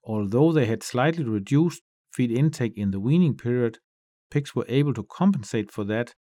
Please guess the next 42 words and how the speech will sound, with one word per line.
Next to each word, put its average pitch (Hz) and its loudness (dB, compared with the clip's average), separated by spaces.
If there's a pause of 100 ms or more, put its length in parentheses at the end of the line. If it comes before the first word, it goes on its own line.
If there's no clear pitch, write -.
(160)
later 120 0
on 110 0 (220)
when 107 0
they 101 2
were 95 -4
fed 107 -6 (300)
the - -4
low 101 0
fiber 95 -8
diets. 85 -10
And 107 -6
I 139 2
should 185 2
in-, 170 0 (200)
add 156 0
here 147 2
that 113 -2 (540)
diets 147 2
were 110 0
not 120 4 (120)
equalized 135 0
in 104 -2
energy. 87 -4 (180)
We 98 -2 (300)
let 107 -4
the 107 -6
energy 160 2
float, 147 2
so 110 -2
as 92 -6
we 95 -6
increased 139 2 (340)
D 127 2
D 127 2
D 107 2
S 135 -2 (100)
and 95 -2
wheat 151 0
middlings 123 -2
in 101 -4
the 110 -8
diets 131 -2